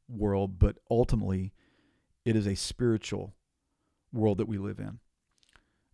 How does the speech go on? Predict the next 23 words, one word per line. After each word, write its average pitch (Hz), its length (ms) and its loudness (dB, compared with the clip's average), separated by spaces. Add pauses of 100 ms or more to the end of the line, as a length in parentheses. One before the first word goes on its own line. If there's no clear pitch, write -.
Um, 50 280 -12 (880)
so, 123 320 4 (500)
so 131 360 -4 (600)
you 131 120 -4
can 180 140 2
call 160 220 6
me 131 140 8
a 127 40 8
conspiracy 120 560 0
theorist, 98 420 -4 (540)
but 123 200 -2
I'll 135 140 2
put 135 160 2
my 135 140 2
trust - 420 -2
in 120 100 -4
the 107 80 -2
Bible, 104 420 0
which 104 400 -2
has 104 340 -4
yet 123 280 4
to 117 100 0
miss 101 580 0